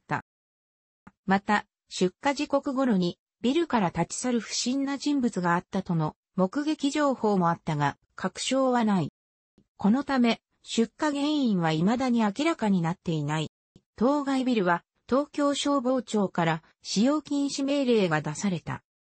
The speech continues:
二千六年四月十八日に和解が成立したため、保全処分が解かれ、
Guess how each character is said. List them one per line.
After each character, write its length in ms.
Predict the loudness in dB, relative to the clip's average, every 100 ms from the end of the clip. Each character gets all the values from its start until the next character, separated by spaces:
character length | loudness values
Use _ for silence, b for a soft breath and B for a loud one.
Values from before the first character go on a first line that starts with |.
| -6
二 140 | -2 -2
千 300 | -2 -4 -2
六 280 | -4 -2
年 200 | 0 0
四 120 | 0 -2
月 280 | -2 -4
十 240 | -2 0 0
八 300 | -4 -4 -2
日 280 | -2 0 2
に 120 | 2
和 120 | 2
解 240 | 0 0
が 120 | 0 -2
成 240 | 0 0
立 260 | -2 -4 -6
し 120 | -4
た 120 | -4
た 140 | -2
め、 220 | -2 -2 -8 _ -6
保 120 | -2
全 240 | 0 -2
処 220 | -2 -4 0
分 200 | 0 2
が 120 | 0
解 160 | -4
か 140 | -4 -4
れ、 200 | -4